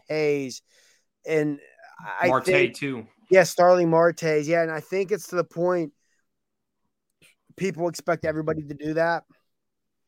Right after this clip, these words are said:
Speaker 1: and not everybody's going to do that. We're seeing that now with Reynolds. So I think that maybe, uh,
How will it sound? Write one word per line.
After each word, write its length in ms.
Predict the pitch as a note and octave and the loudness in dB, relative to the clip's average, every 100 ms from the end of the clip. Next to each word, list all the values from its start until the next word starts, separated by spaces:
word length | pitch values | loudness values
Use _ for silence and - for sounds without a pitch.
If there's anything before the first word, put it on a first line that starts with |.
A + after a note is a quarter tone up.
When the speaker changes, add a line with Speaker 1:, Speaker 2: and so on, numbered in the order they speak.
| - | -14
Speaker 1:
and 100 | C3+ | -6
not 160 | D3+ D3 | -4 -4
everybody's 420 | D3+ C#3 C#3+ A#2 | -8 -6 -8 -6
going 240 | C#3 C#3+ | -6 -6
to 40 | C#3+ | -6
do 160 | D3+ | -2
that. 200 | D#3 D3+ | 0 -2
We're 100 | C#3 | -4
seeing 300 | A#2+ - C3+ | -10 -8 -6
that 140 | C#3 C#3 | -6 -4
now 160 | C#3 | -4
with 140 | C3+ - | -4 -4
Reynolds. 480 | C3+ C#3+ D#3 D3 - _ _ _ _ _ _ _ _ _ | -4 -2 -2 -6 -16 _ _ _ _ _ _ _ _ _
So 140 | D#3+ | -2
I 60 | D3+ | -2
think 220 | D3+ D3 | -2 -2
that 140 | D3+ | -2
maybe, 460 | D3+ D#3 C#3+ C#3+ C#3+ | 0 -4 -4 -4 -2
uh, 280 | C#3 B2+ | -2 -2